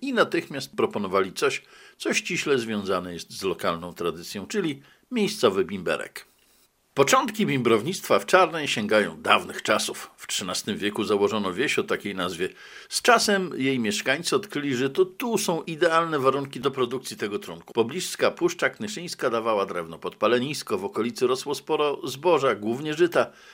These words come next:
Drożdże też jakoś udawało się zdobyć. Leśne ruczaje, kreśląc swe zakola,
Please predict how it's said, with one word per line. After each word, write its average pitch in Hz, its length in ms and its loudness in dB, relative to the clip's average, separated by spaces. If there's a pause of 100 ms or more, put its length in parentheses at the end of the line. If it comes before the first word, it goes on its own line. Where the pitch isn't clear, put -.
(140)
Drożdże 156 480 6
też 202 300 0
jakoś 139 340 2
udawało 92 420 2
się 87 140 -4
zdobyć. 78 480 -8 (340)
Leśne 80 560 -4
ruczaje, 98 460 2
kreśląc 101 600 -4
swe 104 200 0
zakola, 107 460 2